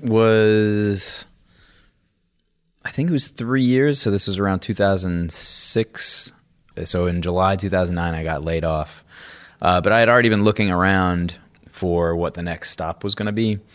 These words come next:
I had found this <laughs> retouching forum,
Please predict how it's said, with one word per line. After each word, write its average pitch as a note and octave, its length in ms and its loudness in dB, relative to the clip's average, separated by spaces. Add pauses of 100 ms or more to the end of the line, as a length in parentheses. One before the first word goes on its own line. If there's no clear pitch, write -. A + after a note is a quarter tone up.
(440)
I G2+ 200 4
had F#2+ 420 0
found A2 420 4
this G#2 300 4
<laughs> - 0 -
retouching A#2+ 640 4
forum, F2 720 2